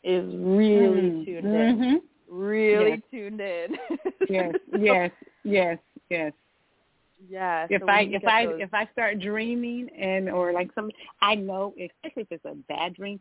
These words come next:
Speaker 2: I can wake myself up. It's like, okay, I, I tell myself,
Speaker 1: Ooh.
Speaker 2: "No, you, you're dream-, yes, it's, this is a horrible dream. Wake up," and, and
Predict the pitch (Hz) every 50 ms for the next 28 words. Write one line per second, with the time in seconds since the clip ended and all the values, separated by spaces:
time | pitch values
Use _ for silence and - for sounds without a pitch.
0 | _ - - 202 - 185 165 160 160 170 - - 156 151 - - 151 139 - -
1 | - - - - 202 190 170 165 156 - - 185 - - - 180 175 - - 185
2 | 220 294 392 185 170 - - - - 480 381 277 233 214 - - - 170 165 160
3 | 170 160 156 170 175 - - 185 190 175 156 143 - _ _ _ _ _ _ -
4 | - - 233 226 - - 220 196 - 196 185 175 - 190 185 180 190 185 180 160
5 | 185 185 180 180 180 - - 202 185 175 - 165 135 - - _ _ - 185 180
6 | - - 202 196